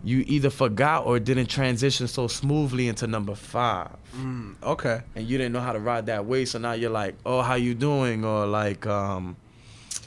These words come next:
Speaker 1: uh, common mistakes are, like, interacting with the crowd to where you actually wanna answer from them.
Speaker 2: Okay. Hold on. Give us a second.
Speaker 1: Oh,
Speaker 2: Let's take a
Speaker 1: nice.
Speaker 2: quick break. Let's
Speaker 1: No
Speaker 2: take
Speaker 1: problem.
Speaker 2: a quick break. All right. So you, so,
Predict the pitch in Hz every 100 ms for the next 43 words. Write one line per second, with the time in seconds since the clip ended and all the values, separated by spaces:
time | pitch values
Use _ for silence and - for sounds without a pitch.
0 | - - - - 104 101 101 101 98 98
1 | 95 - 117 117 110 110 - 120 113 104
2 | 110 110 107 143 170 175 170 170 160 156
3 | 143 - 160 151 - 131 131 135 135 135
4 | - 131 120 127 131 117 113 127 120 117
5 | 110 101 95 82 - - - 165 170 135
6 | 110 107 - - 151 151 123 117 147 156
7 | 143 127 123 143 170 156 156 135 123 -
8 | 85 127 127 90 131 113 87 - - -
9 | - - - - - - - - - -
10 | - - - - - - - - - -
11 | - - - - - - - - - 113
12 | 107 - 135 175 190 - - 156